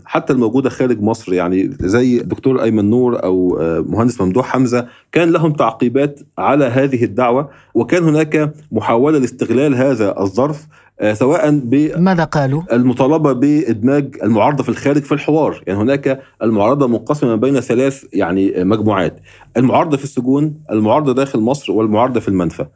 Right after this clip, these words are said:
Speaker 1: وطلبوا بح-، بتمثيل لكافة، آه، أطياف المعارضة في هذا الحوار. ثم مبادرة أخرى جاءت وهي في طور التحضير، آه، منذ مدة، الحوار الموازي، أن تقوم المعارضة المصرية في الخارج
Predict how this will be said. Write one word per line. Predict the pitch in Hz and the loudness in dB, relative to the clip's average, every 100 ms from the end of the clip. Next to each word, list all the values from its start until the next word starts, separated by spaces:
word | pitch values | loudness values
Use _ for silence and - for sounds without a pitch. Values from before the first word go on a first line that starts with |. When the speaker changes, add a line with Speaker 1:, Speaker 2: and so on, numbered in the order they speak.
| _ - _ | _ -20 _
Speaker 1:
وطلبوا | 110 131 175 175 - 139 151 165 156 | 0 2 2 0 -2 0 2 2 0
بح-، | 147 135 | 0 -2
بتمثيل | 113 143 156 - 104 104 117 - 170 151 104 - | 0 0 2 0 -2 -2 -4 0 0 2 0 -4
لكافة، | 110 107 156 151 120 - - - | -6 -2 -2 -2 -6 -6 -14 -6
آه، | 104 - | -4 -4
أطياف | - 143 147 | -2 -2 0
المعارضة | 110 98 127 135 | 0 2 2 0
في | 131 123 | -2 0
هذا | 135 127 | 0 -2
الحوار. | - 95 76 - _ _ - | -2 -4 -4 -10 _ _ -2
ثم | 165 170 165 180 - | 0 2 0 -2 0
مبادرة | 117 113 143 143 147 | 2 2 2 2 0
أخرى | 147 107 | 0 0
جاءت | 127 131 143 110 | 0 0 -2 0
وهي | 107 107 - 123 117 | 0 0 -2 -2 0
في | 123 | 0
طور | 135 139 | 0 0
التحضير، | - - 101 135 120 - | -2 -6 0 0 0 -4
آه، | 98 | -2
منذ | 98 120 104 | 0 0 0
مدة، | 110 127 131 147 - - - | 0 0 -2 -4 -14 -12 -4
الحوار | 117 - 143 160 | -2 0 2 2
الموازي، | 131 131 123 90 - - | 2 2 0 -2 -8 -8
أن | 104 | -8
تقوم | 107 139 139 | -4 0 0
المعارضة | 113 110 131 120 | 2 2 2 0
المصرية | 104 - 123 | -2 -2 -2
في | 101 | -2
الخارج | - 107 131 | -2 -2 -2